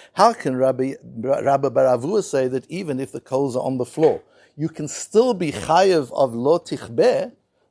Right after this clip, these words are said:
that you're not allowed to extinguish them, but the Gemara says they no longer have any sanctity. You can't, you can't do milah. They're on the ground. They're off the mizbeach.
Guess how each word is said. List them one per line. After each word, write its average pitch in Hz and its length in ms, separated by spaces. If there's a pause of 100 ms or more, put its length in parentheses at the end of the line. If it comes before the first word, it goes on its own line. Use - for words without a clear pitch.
that 147 180
you're 139 80
not 170 180
allowed 165 220
to 151 100
extinguish 214 600
them, 120 380
but 151 240 (180)
the 139 200
Gemara 160 340
says 160 220
they 156 120
no 151 200
longer 165 320
have 160 140
any 160 160
sanctity. 190 460
You 127 140
can't, 147 380
you 143 140
can't 160 240
do 156 100
milah. 175 280
They're 127 120
on 151 140
the 160 80
ground. 190 400 (220)
They're 143 160
off 185 220
the 180 80
mizbeach. 170 520